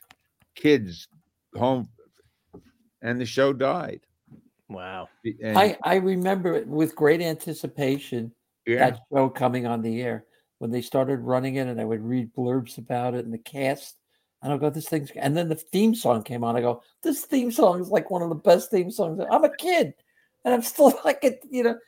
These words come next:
Speaker 3: and I was very disappointed, I gotta say, with,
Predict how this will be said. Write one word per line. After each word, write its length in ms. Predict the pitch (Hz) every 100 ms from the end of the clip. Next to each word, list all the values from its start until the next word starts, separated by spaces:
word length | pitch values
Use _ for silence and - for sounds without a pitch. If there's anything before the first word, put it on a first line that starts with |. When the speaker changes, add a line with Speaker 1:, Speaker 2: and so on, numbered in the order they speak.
| _ -
Speaker 3:
and 120 | 208
I 80 | 208
was 200 | 196 196
very 600 | 220 247 302 277 - - _ _ _ -
disappointed, 720 | 226 226 - 233 208 196 151
I 100 | 135
gotta 280 | 160 156 160
say, 480 | - 185 151 127 - _ _ _ _ _ -
with, 200 | 156 156